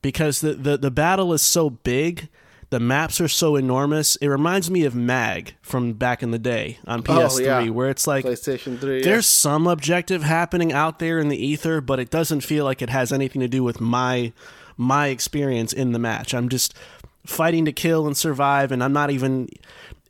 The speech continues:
Speaker 1: it's so whacked out in there that I don't even care about the objective anymore, you know?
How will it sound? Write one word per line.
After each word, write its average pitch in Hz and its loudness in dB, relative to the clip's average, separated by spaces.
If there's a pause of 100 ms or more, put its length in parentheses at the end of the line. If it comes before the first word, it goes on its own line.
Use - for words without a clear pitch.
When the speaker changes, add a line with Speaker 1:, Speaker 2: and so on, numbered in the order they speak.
Speaker 1:
it's 160 0
so 180 4
whacked 143 2
out 147 2
in 123 -2
there 120 0
that 120 2
I 123 0
don't 147 0
even 123 -2
care - -2
about 120 -2
the 123 -4
objective 113 -6
anymore, 92 -10
you 120 -2
know? 117 -2